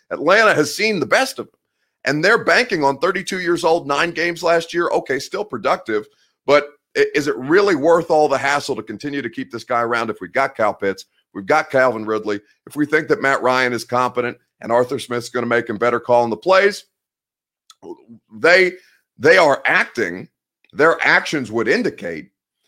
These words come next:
that they do not think they need Julio Jones, which is funny to say out loud. But they may not be far off if they think Kyle Pitts is as good a tight end as ever a tight end has existed. As Mel Kiper, I was listening to Mel Kiper, an old, old Mel Kiper podcast about Kyle Pitts, the best tight end he's ever scouted. And, you know,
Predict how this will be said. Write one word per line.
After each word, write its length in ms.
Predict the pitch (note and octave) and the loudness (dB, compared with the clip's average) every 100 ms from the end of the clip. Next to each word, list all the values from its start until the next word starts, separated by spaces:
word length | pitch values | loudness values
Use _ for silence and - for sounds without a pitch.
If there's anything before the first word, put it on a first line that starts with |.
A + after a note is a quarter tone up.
| _ | _
that 240 | F2+ C3+ C#3 | -4 -2 2
they 160 | F3 | 2
do 160 | F3 F3+ | 2 2
not 240 | E3 D#3+ | 2 0
think 220 | - E3+ C3+ | 0 -2 0
they 180 | D#3 | -2
need 260 | F#3 F#3 A#3 | 0 -2 -2
Julio 420 | E3 F#3+ G#3 G3+ | 0 2 4 2
Jones, 400 | F3 B3 A3+ - | 2 0 0 -4
which 180 | - - | -14 -10
is 120 | E4 | -10
funny 360 | - C#4 C#4+ B3+ | -2 0 2 0
to 120 | - | -6
say 280 | D3+ - F3 | -8 -4 -2
out 180 | F3+ - | -2 -8
loud. 300 | A3+ G#3+ - _ _ _ _ - | -10 -12 -14 _ _ _ _ -4
But 400 | B2 F3+ G3 - | 4 4 2 -4
they 160 | - C#3 | -6 -4
may 160 | E3 C#4 | -4 -4
not 240 | C4 F#3+ | -4 -4
be 160 | E3 G3 | -8 -10
far 360 | - E3+ F#3 | -4 -2 0
off 280 | F3+ B3+ - | -2 -4 -8
if 120 | G#2+ | -12
they 140 | - B2 | -10 -8
think 240 | C#3 D#3+ _ | -8 -10 _
Kyle 200 | - C#3+ | -6 -4
Pitts 280 | - E3 - | -4 -8 -8
is 200 | B2 A2 | -10 -10
as 120 | G#2+ | -12
good 220 | F#2+ B2 | -6 -4
a 80 | C3+ | -4
tight 300 | - B2+ B2+ | 0 0 2
end 260 | D3+ A2 G#2 _ _ - | 0 -2 -8 _ _ -10
as 180 | G#2 A2 | -4 0
ever 200 | C3 B2 | 2 0
a 80 | A#2 | -2
tight 260 | C3 B2+ | 0 2
end 200 | B2 B2+ | 2 0
has 160 | B2 A2 | -4 -4
existed. 640 | G2 F#2+ D3 C#3+ - F2+ - _ _ | -6 -2 -2 -2 -4 -6 -8 _ _
As 120 | - F#2 | -14 -4
Mel 160 | A#2 | -2
Kiper, 460 | A#2 B2+ - A2+ G#2+ | 2 2 2 -2 -2
I 100 | G#2+ | -4
was 180 | G#2+ G#2 | -4 -6
listening 220 | B2 A#2 | -8 -6
to 60 | G#2+ | -2
Mel 140 | G#2+ | -2
Kiper, 400 | A2 A2 G#2+ G2 | 0 -2 -2 -4
an 60 | F#2 | 0
old, 320 | G#2+ A#2 F#2+ | 0 0 -2
old 240 | - A2+ G#2+ | -2 -2 -2
Mel 160 | G2+ | -4
Kiper 320 | - A2 G#2+ | 0 -2 -2
podcast 640 | E2 G#2 A#2 - - F2 - | -6 -2 -2 -4 -8 -8 -8
about 280 | G#2 G#2 | -4 -4
Kyle 160 | - E2+ | -4 -8
Pitts, 260 | - E2+ - | -8 -14 -14
the 60 | |
best 300 | E3 G#2+ A2+ | -8 -6 -6
tight 200 | - A2 | -2 -2
end 100 | G#2 | -2
he's 160 | G2 G2+ | -4 -6
ever 160 | G2 | -8
scouted. 460 | F2+ - C3 G2 E2+ | -8 0 0 0 -4
And, 100 | F2+ | -14
you 80 | G2 | -12
know, 200 | E2 | -12